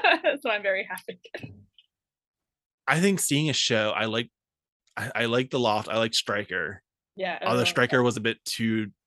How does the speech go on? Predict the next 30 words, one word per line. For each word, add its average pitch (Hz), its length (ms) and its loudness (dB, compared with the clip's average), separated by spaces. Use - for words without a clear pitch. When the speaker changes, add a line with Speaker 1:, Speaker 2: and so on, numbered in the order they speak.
Speaker 2:
too 127 140 0
high. 90 460 -2
Like, 113 180 -2
you 123 140 0
know, 101 80 0
the 98 80 -4
high 110 140 2
ceilings 98 400 -6
and 95 100 -12
stuff. 87 340 -4
Speaker 1:
Mm-hmm. 220 260 -12
Speaker 2:
But 123 160 4
I, 117 180 2
I 113 120 0
think 127 220 -2
the - 200 -4
atmosphere 113 460 -2
of 104 80 -2
actually 104 260 -4
being 104 280 -6
at 95 100 -6
that 104 180 -2
old 98 200 -4
buil-, 98 200 -2
that 107 160 -2
other 104 220 -2
building 98 360 -2
that 98 140 0
had 101 160 -4
the, 107 100 -4